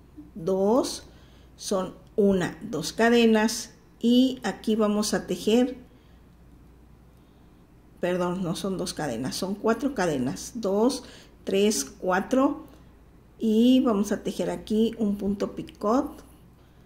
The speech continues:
un punto deslizado para formar nuestro punto picot, aquí está, y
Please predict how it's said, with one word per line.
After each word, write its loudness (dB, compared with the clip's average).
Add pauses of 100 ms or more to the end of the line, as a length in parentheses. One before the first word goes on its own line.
(920)
un -10
punto -6
deslizado -4 (100)
para -10
formar -6
nuestro -6
punto -10
picot, -4
aquí -8
está, -4 (520)
y 2